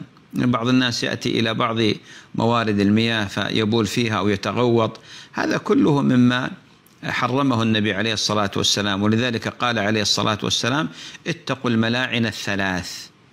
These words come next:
اتقوا الملاعن الثلاث، البراز، آه، في الموارد، وقارعة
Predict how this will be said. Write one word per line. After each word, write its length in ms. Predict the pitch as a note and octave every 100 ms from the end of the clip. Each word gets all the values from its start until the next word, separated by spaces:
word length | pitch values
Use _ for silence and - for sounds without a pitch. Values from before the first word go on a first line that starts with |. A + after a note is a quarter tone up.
| - _ -
اتقوا 400 | C#3 - A#2 G2+
الملاعن 480 | G2+ A2 A2+ F#2 G2+
الثلاث، 460 | - - F#2 -
البراز، 600 | A#2 A#2+ C3+ D3 G#2 - - - - - - _ -
آه، 400 | G#2+ G2 F#2 G2
في 280 | - A#2 G#2+
الموارد، 600 | A2 A2+ C3 D3+ E3 C#3
وقارعة 580 | A#2+ - B2+ C#3 C3